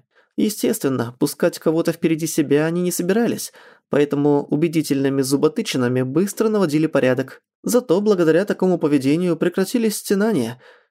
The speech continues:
Видно, даже до самых недалёких дошло, что помощь будет оказана всем, нужно только немного потерпеть. До нас дошли слухи, что толпа пыталась добраться до одного из магов с требованием помочь именно им.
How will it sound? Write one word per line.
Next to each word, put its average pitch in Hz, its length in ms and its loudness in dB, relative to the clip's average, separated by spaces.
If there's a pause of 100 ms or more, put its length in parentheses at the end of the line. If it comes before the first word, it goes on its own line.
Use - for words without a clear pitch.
Видно, 160 320 0
даже 165 300 2
до 156 180 -2
самых 165 380 0
недалёких 165 520 0
дошло, 165 400 0
что 147 220 -2
помощь 160 480 -2
будет 156 260 0
оказана 165 460 -2
всем, 180 420 -4 (240)
нужно 175 400 2
только 165 300 0
немного 175 420 2
потерпеть. 160 640 -2 (380)
До 151 160 0
нас 151 300 0
дошли 147 360 0
слухи, 165 560 0
что - 200 -4
толпа 196 300 -2
пыталась 185 340 0
добраться 180 460 0
до 165 140 2
одного 165 300 2
из 151 120 0
магов 170 480 0 (280)
с - 140 -10
требованием 151 500 2
помочь 160 400 0
именно 151 400 2
им. 156 440 -2